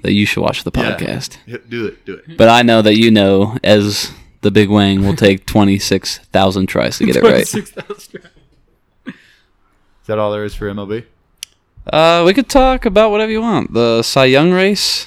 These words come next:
Speaker 2: Yeah,
Speaker 1: Could
Speaker 2: bring up the Cy Young race.
Speaker 1: So, uh, the, the big issue in the A L is that people really like, uh, I guess, N L would be, uh, Jacob deGrom, the New York Mets.
Speaker 2: What's
Speaker 1: He
Speaker 2: the controversy there?
Speaker 1: He's got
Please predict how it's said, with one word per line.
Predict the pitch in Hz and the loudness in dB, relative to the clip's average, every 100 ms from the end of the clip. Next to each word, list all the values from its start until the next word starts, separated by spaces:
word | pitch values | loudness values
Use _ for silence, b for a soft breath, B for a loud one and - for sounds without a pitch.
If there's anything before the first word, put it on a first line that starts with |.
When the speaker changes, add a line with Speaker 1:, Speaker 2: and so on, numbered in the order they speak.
| - | -14
Speaker 2:
Yeah, | 113 117 | -8 -4
Speaker 1:
Could | 117 | -4
Speaker 2:
bring | 135 | -6
up | 151 | -14
the | 117 | -12
Cy | 131 113 | -8 -8
Young | 107 95 | -10 -14
race. | 85 - | -20 -14
Speaker 1:
So, | - 147 143 | 0 2 4
uh, | 139 139 | 2 2
the, | 131 | 0
the | 127 139 135 | -4 -4 -4
big | 131 165 160 | 0 0 2
issue | 156 - 156 | 0 0 0
in | 147 | 2
the | 139 120 | 2 2
A | 117 135 | 4 4
L | 151 147 131 135 B B _ _ _ _ - | 4 4 0 -4 B B _ _ _ _ -6
is | 120 113 | -4 -4
that | - 117 117 117 107 - - | 0 2 4 4 0 -4 -10
people | 143 127 117 | -8 -6 -4
really | 120 127 127 | -2 0 -2
like, | 117 123 127 120 - - - _ _ _ _ _ _ _ _ _ _ _ _ - | -2 -2 -2 -4 -10 -18 -20 _ _ _ _ _ _ _ _ _ _ _ _ -16
uh, | - 82 | -10 -6
I | 98 | -6
guess, | 92 127 - - _ _ - | -4 -6 -10 -18 _ _ -8
N | 113 107 | -4 -2
L | 85 101 - B B B B - | -2 -4 -6 B B B B -8
would | 113 | -4
be, | 117 104 - | -2 -2 -6
uh, | - 113 110 | -2 0 0
Jacob | 110 131 127 | -2 -4 -2
deGrom, | 123 120 135 151 160 | -2 2 4 4 0
the | |
New | 131 | 0
York | 127 127 117 | 2 2 2
Mets. | 127 135 170 - - - b b b b | 2 2 2 -2 -8 -10 b b b b
Speaker 2:
What's | 123 135 | -6 -6
Speaker 1:
He | 120 | -4
Speaker 2:
the | 156 | -6
controversy | 139 139 135 113 110 104 107 | -6 -8 -8 -12 -10 -10 -12
there? | 101 90 85 _ | -14 -14 -18 _
Speaker 1:
He's | 131 147 | 2 4
got | 180 175 170 | 4 4 2